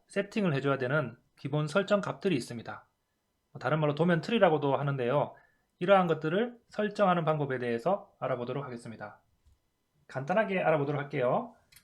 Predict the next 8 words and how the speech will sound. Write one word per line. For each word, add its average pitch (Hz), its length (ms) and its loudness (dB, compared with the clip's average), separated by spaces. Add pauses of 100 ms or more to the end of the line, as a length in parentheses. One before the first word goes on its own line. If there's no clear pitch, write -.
(640)
제가 165 220 0
먼저 151 240 0
오토캐드를 175 500 -2
열었는데요. 147 760 0 (480)
오토캐드에서 190 920 0 (400)
위쪽에 175 460 -2
검색창이 170 540 -2
있죠. 147 360 -2